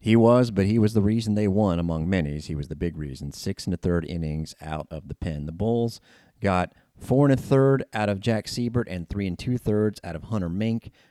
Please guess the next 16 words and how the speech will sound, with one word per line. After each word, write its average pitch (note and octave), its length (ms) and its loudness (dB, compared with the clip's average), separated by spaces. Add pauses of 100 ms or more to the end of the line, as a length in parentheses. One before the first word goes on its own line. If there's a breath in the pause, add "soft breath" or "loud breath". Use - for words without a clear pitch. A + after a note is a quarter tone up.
(220 soft breath)
Eight B2 280 -4
total A2+ 320 2
from G2 180 -4
those G2+ 240 0
two - 220 -2
gentlemen. G#2 500 0 (300 soft breath)
That's - 380 -8 (280)
probably A2 240 -4
an F#2 80 -2
inning A2 300 -2
more G#2+ 280 2
than F#2+ 160 0
Billy G2+ 220 -2
Mole G2+ 240 -2
had F2+ 140 -8
planned. F#2 520 -6